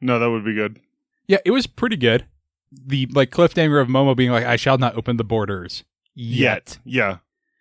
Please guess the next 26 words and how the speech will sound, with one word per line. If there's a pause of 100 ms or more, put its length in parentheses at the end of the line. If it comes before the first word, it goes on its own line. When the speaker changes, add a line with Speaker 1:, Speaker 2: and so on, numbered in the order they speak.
(240)
Speaker 2:
Isn't
bad. (260)
Like
I
said,
them
being,
like,
blown
in,
literally
into
the
center
of
the
earth
is
pretty
fun.
Speaker 1:
I'm
also
expecting
something
with
the,